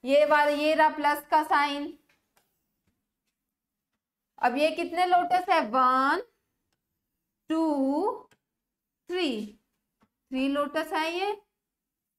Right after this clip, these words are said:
और ये कितने? वन, टू।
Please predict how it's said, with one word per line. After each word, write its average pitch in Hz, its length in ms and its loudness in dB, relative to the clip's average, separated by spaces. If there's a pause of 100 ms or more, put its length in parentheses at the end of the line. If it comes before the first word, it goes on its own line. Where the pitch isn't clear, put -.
(340)
और 247 140 4
ये 277 200 0
कितने? 330 440 -4 (280)
वन, 254 580 2 (920)
टू। 247 440 -2